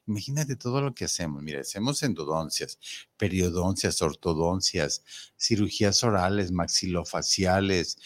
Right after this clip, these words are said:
implan-, i-, implantes dentales, también en implantología, en, este, odontopediatría. También los chiquillos tienen dientes, ¿sí? Hacemos placas totales, placas parciales, puentes fijos,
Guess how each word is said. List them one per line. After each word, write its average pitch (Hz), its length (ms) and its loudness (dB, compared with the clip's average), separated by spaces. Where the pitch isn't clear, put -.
implan-, 95 600 2
i-, 92 160 0
implantes 101 640 4
dentales, 90 600 2
también 87 220 2
en 98 100 4
implantología, 80 1120 0
en, 92 260 2
este, 87 1080 2
odontopediatría. 98 1000 4
También 113 280 2
los 165 80 0
chiquillos 127 380 -4
tienen 95 280 -2
dientes, 80 480 -4
¿sí? - 440 -2
Hacemos 110 420 2
placas 107 440 0
totales, 90 520 0
placas 90 400 -2
parciales, 85 540 -2
puentes 95 500 0
fijos, 95 640 -2